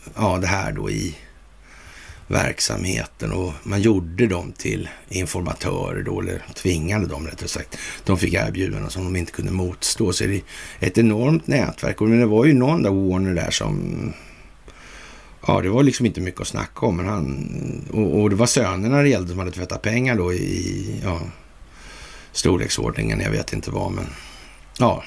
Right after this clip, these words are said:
det skulle väl bli något hundra år på kåken eller sådär. Och han hade bara en sak att säga: "Hoppas de får bra advokater."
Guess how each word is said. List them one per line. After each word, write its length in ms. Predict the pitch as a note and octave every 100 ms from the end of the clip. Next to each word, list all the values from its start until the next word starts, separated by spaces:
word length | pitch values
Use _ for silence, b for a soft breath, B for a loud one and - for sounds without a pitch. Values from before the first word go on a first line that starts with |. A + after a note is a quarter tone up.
| -
det 200 | - G2
skulle 240 | - A#2+
väl 120 | G#2 F#2
bli 160 | G2
något 140 | G#2 F#2
hundra 280 | F#2+ F2+
år 220 | F2+ F2 -
på 80 | -
kåken 360 | - - - G1+
eller 160 | -
sådär. 360 | - - - - - - - B B B B B B B B B B - - - -
Och 80 | G2
han 120 | A2
hade 120 | B2
bara 120 | C#3 G#2
en 80 |
sak 120 | - -
att 60 |
säga: 120 | G#2 G2+
"Hoppas 240 | F#2+ F2
de 120 | A2
får 60 | A2+
bra 160 | F#2
advokater." 760 | F2+ F#2 G#2+ B2+ - - -